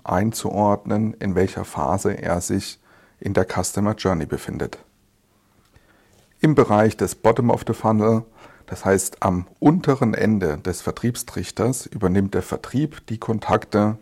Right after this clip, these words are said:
die so weit vorgereift sind, damit sie eine möglichst hohe Abschlusswahrscheinlichkeit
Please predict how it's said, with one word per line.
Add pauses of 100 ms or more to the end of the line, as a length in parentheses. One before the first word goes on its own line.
die
so
weit
vorgereift
sind, (1040)
damit
sie
eine
möglichst
hohe
Abschlusswahrscheinlichkeit